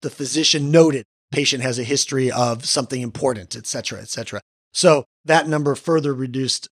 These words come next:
the true estimate of the incidence of invasive bacterial infection in this cohort. Ultimately, using this case control study,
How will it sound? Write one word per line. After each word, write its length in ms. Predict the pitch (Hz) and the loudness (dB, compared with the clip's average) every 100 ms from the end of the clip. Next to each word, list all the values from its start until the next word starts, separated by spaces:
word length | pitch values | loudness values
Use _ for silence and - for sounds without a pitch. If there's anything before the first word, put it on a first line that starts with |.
| _ | _
the 160 | - 113 | -8 -4
true 340 | - 185 165 | 0 4 4
estimate 640 | 131 - - 123 117 - - _ - | 2 -2 0 0 -2 -6 -16 _ -4
of 420 | 131 120 117 101 | -2 0 -2 -6
the 180 | 139 143 | -2 -2
incidence 380 | 147 - 123 110 | 0 0 0 -2
of 140 | 117 | -6
invasive 400 | 104 120 123 120 | -6 -2 0 0
bacterial 340 | 113 107 123 110 | -2 -2 0 0
infection 320 | 113 107 107 | -2 -4 -4
in 80 | 104 | -6
this 140 | - | -8
cohort. 320 | - 110 101 - _ _ - | -8 -8 -8 -14 _ _ 2
Ultimately, 680 | 190 233 196 156 85 107 98 _ _ _ | 4 6 4 0 -2 -8 -10 _ _ _
using 380 | 151 180 180 180 | -2 0 2 0
this 320 | 143 143 - | 0 -4 -4
case 640 | - 175 170 - - - _ | -2 0 0 0 -4 -8 _
control 360 | - 147 165 147 | -6 -4 0 0
study, 640 | - - 220 156 123 113 | 0 2 4 4 -2 -8